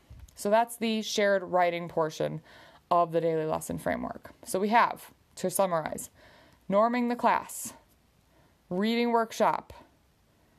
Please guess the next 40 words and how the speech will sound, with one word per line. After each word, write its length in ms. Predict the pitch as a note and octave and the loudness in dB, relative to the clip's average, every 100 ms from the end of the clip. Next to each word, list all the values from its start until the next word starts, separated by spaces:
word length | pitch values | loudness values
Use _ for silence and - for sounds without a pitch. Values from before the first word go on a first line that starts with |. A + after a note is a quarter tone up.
| _ _ - | _ _ -4
and 160 | G3+ | 0
what 160 | A3+ - | 2 2
you 120 | B3 | 0
read 300 | G#3 A3+ A#3+ | 0 -2 0
during 260 | G#3 A3 G#3 | 0 0 0
reading 280 | G#3 G#3+ G#3 | -2 0 0
workshop, 540 | G3+ G3 B3+ A#3 A#3+ | -2 0 2 2 2
when 180 | A3+ G3+ | 0 -2
you're 80 | F3 | -2
getting 220 | G3 G#3 | -2 2
their 100 | G3 | 2
brains 400 | F3+ F#3+ G#3+ G#3 | 2 2 0 0
going 300 | G#3 G#3 G#3+ | 2 2 0
in 60 | G3+ | -2
the 60 | |
target 320 | G3 G3+ G3+ | 0 0 0
language, 540 | F#3+ F#3+ G3 A#3 B3+ A#3 | -2 -2 0 2 0 0
when 140 | G3+ | -2
you're 80 | F#3+ | 0
getting 160 | F#3+ G3+ | -2 -2
their 100 | F3 | 0
eyes 260 | F3+ G3 | 2 2
on 140 | F#3+ F#3 | -2 -2
text, 400 | G3 G#3 - - - - - _ | 0 0 -4 -12 -14 -20 -20 _
does 200 | A3+ F#3+ | -2 0
not 420 | G3 G3+ G#3 A3 | 0 2 0 -2
have 340 | G3+ G3+ G#3 - | -2 -2 -2 -2
to 120 | G#3 | -2
match 300 | G3 F#3 - | 0 -2 0
up 160 | F#3+ F#3+ | -2 -2
with 140 | F#3 | 0
what 100 | F3+ | 0
you're 80 | F#3 | 0
gonna 160 | F#3 | -2
cover 300 | F3+ F#3+ F3 | 0 0 0
in 80 | F3 | 0
the 40 | E3+ | 0
rest 240 | E3 - | -2 -2
of 120 | D#3+ | -6
class. 460 | - E3 - - | 0 0 -2 -12